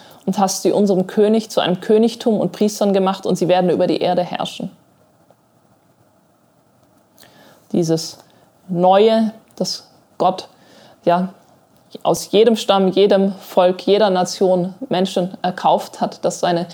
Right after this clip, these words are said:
Rettung nicht nur zugänglich ist für das Volk Israels, sondern für alle Völker. Es gibt noch eine Stelle, wo,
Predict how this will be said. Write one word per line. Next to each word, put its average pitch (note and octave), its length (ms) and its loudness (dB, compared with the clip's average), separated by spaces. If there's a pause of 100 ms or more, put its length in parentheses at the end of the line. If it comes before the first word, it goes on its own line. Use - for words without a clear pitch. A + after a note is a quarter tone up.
(260)
Rettung G3 480 2
nicht G#3 300 0
nur G3+ 160 2
zugänglich F#3+ 500 2
ist F3 120 -2
für - 100 0
das F#3 100 -2
Volk F3 300 -2
Israels, G3 840 -2
sondern F3+ 380 -2
für - 220 -4
alle F#3+ 180 2
Völker. E3 460 -6 (2750)
Es - 40 -20
gibt - 280 -6 (440)
noch F#3+ 180 0
eine G#3+ 380 0
Stelle, G#3 600 2
wo, F#3+ 360 2